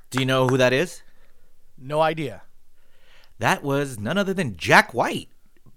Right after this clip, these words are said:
Speaker 2: Oh, he did that the other day.
Speaker 1: He did it for the Detroit Tigers, yeah, for
Speaker 2: That's
Speaker 1: baseball season.
Speaker 2: right.
Speaker 1: Um, but yeah, man, uh, pretty good addition, right?
Speaker 2: Absolutely. Jack White knows how to rock, man.
Speaker 1: Dude, he's so good.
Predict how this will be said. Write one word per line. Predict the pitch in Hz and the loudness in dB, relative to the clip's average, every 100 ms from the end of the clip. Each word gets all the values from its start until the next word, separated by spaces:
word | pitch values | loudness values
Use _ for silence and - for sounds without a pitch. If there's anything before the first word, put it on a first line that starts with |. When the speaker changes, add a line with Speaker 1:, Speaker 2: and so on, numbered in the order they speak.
| - - - | -20 -8 6
Speaker 2:
Oh, | 320 370 370 349 320 277 247 185 160 | 10 12 12 10 8 8 6 2 -4
he | 247 | -6
did | 214 269 | -2 2
that | 269 262 | 2 2
the | |
other | 277 262 | 0 2
day. | 247 339 302 - - | 2 2 2 -2 -14
Speaker 1:
He | - 120 113 | -10 -8 -2
did | 117 127 | 0 2
it | 156 | 0
for | - 139 143 | 0 0 2
the | 147 | 0
Detroit | 143 - 170 | -4 -4 -4
Tigers, | 123 165 220 117 95 | 0 -2 0 -4 -2
yeah, | 156 180 | -2 -2
for | 107 110 | -2 -4
Speaker 2:
That's | 123 175 - | -4 -4 -6
Speaker 1:
baseball | |
season. | 117 113 104 98 92 - - - - - | -6 -4 -4 -4 -8 -12 -16 -14 -14 -4
Speaker 2:
right. | 131 131 127 120 113 | 0 2 2 2 0
Speaker 1:
Um, | 110 113 | -2 -6
but | 113 127 | -2 -2
yeah, | 120 202 196 | -2 -2 -2
man, | 131 185 - | -4 -8 -8
uh, | 165 196 147 - - | -6 -6 -8 -10 -2
pretty | - 370 | 0 2
good | 359 359 | 2 0
addition, | 254 311 - 240 | 0 -4 -4 -2
right? | 226 220 - - - - - - | -2 -2 -4 -16 -20 -20 -20 -14
Speaker 2:
Absolutely. | 185 202 - 135 139 117 | -10 -8 -10 -12 -14 -6
Jack | 165 220 220 | 0 0 2
White | 175 160 | 2 0
knows | 156 139 | -2 -6
how | 143 | -8
to | 117 | -8
rock, | 120 110 - 110 | -12 -14 -16 -20
man. | 104 104 - - - - - | -20 -20 -20 -20 -20 -20 -20
Speaker 1:
Dude, | 85 80 | -20 -18
he's | 85 82 | -18 -18
so | - - - - | -18 -18 -18 -20
good. | - | -20